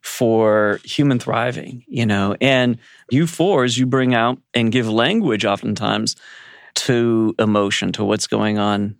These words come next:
internally. There's also a beauty that you bring to the world because of your attention towards the aesthetic that's oftentimes missing in a lot of environments, uh, even if it's relational.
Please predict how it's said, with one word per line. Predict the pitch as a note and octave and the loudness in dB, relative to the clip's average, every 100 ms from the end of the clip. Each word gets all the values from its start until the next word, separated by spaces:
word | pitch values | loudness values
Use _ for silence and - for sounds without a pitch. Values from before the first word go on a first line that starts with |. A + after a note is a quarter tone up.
| _ | _
internally. | A#2 G2 G2 G2 G#2 G1+ - - _ _ - _ | -4 -2 -2 -4 -4 -6 -8 -12 _ _ -20 _
There's | C#3 C3+ | 0 2
also | D#3 F3 E3+ | 2 2 0
a | D3 | 0
beauty | B2 B2 F#3 G2 G#2+ | 2 2 2 -2 -4
that | - A2 - | -6 -4 -2
you | A#2 | 0
bring | G#2+ A2+ G#2+ G#2 F#2+ | 0 0 0 -2 -4
to | - | -6
the | A2+ | -4
world | G#2 A2 A2+ A#2 | -4 -2 -2 -4
because | G#2+ A2+ A#2+ A#2+ | -6 -2 -2 0
of | A2+ G#2 | -4 -2
your | G#2+ G#2+ | -2 -2
attention | F#2+ A#2+ A2+ - A2+ | -4 -2 -2 -2 -4
towards | A#2 - A#2+ A#2 B2 - - - - - _ _ | -4 -4 -2 -2 -6 -10 -20 -20 -20 -20 _ _
the | C#3+ C#3+ | -2 0
aesthetic | - - C#3+ A2+ - - - _ | 0 0 0 -2 -6 -16 -18 _
that's | A2 A#2 | 0 0
oftentimes | A2+ A2 G#2+ G#2 | -2 -2 -2 0
missing | A#2 E3+ - A2 | 0 0 -2 -4
in | G#2+ | -2
a | |
lot | G#2+ G#2+ | -2 -2
of | |
environments, | G#2 G2 G2+ G2+ G2+ G2+ - - - - - - A2 | -4 -4 -2 -2 -4 -4 -6 -8 -12 -20 -20 -8 -2
uh, | G2+ G#2 - | 0 0 0
even | C#3 C#3 | 2 2
if | C3 | 0
it's | B2+ B2 | -2 0
relational. | A#2 A2+ - F3+ G2+ | 0 0 0 -2 -4